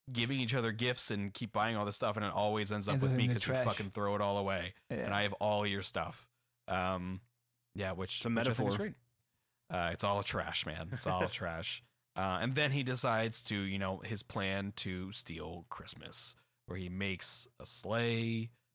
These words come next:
Speaker 1: sort
Speaker 2: Santa
Speaker 1: of.
Speaker 2: Claus.
Speaker 1: Um, Santa Claus, um,
Speaker 2: Gives
Speaker 1: which is
Speaker 2: himself a
Speaker 1: also a, a, a
Speaker 2: reindeer.
Speaker 1: fun, fun montage. Yeah, he makes Max into a reindeer,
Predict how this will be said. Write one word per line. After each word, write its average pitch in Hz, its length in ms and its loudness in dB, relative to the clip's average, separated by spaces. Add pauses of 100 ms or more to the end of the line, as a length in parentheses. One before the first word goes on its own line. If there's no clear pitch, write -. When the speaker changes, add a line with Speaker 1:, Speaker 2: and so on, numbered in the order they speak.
Speaker 1:
sort 107 400 2
Speaker 2:
Santa 131 240 6
Speaker 1:
of. 135 100 0
Speaker 2:
Claus. 135 460 2 (140)
Speaker 1:
Um, 87 260 -2
Santa 113 340 2
Claus, 113 840 2
um, 95 520 0
Speaker 2:
Gives 123 120 0
Speaker 1:
which 117 100 4
is - 60 6
Speaker 2:
himself - 160 6
a - 60 4
Speaker 1:
also - 20 -
a, - 0 -
a, 139 180 4
a - 20 4
Speaker 2:
reindeer. 139 240 4 (100)
Speaker 1:
fun, 110 280 4
fun 110 180 2
montage. 98 440 0
Yeah, 156 180 2
he 120 120 2
makes 113 280 0
Max 98 320 -2
into 98 160 -2
a 95 80 0
reindeer, 95 480 -2